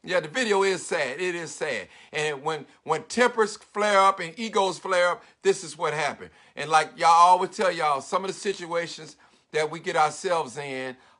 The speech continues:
uh, uh, it, you know, we, we can talk it out of it, you know. So I'm not taking up for nobody, and I, and I don't want nobody to lose their job, and it's, it's very sad. It's embarrassment. Yeah.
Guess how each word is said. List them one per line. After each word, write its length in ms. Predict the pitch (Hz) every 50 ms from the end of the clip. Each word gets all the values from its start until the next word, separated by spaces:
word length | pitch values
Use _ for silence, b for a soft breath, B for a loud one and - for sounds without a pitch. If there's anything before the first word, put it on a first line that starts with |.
| _ -
uh, 680 | 131 135 131 131 131 127 127 127 123 120 117 117 113 107 _ _ _ _ _ _ _ _ _ _ _ _ _ _ _ _ _ _ _ _ _
uh, 460 | - 135 131 127 123 117 117 110 98 92 - _ _ _ _ _
it, 180 | - 185 175 -
you 120 | 196 196
know, 360 | 190 185 170 160 160 147 - - _ _ _ _ _ _
we, 160 | - 180 220 214
we 160 | - 214 208
can 140 | 196 190 -
talk 280 | - 202 202 190 190 -
it 60 | 175
out 200 | 175 160 156 143
of 200 | 123 107 87 80
it, 80 | 85
you 120 | - 156 165
know. 280 | 156 143 143 147 147 b b b b
So 160 | - - 185
I'm 140 | 185 214 247
not 200 | 233 226 220 226
taking 240 | - 233 208 208 202
up 140 | 196 175 -
for 60 | 170
nobody, 580 | 165 170 160 143 135 143 139 139 143 147 147 b b b b b
and 120 | - 139
I, 100 | 147 147 143 143
and 100 | 160 151
I 140 | 147 151 160
don't 160 | 165 165 160
want 160 | 165 165 160
nobody 340 | 160 165 160 160 160 160 156
to 60 | 156
lose 140 | 165 170 156
their 120 | 160 170 156
job, 580 | 117 - 156 143 147 147 147 147 147 143 127
and 200 | 131 127 127 120 b b b b
it's, 200 | 127 147 147 147
it's 200 | 156 160 147 143
very 340 | 110 - 160 156 156 156 135
sad. 580 | - - 151 143 139 139 135 139 139 143 139 139
It's 160 | 131 110 117
embarrassment. 680 | 127 120 101 139 143 139 127 113 95 - 104 90 73 _ _ _ _ _ _ _ _ _ _ _ _ _ _ _ _ _ _ _
Yeah. 260 | 135 131 127 107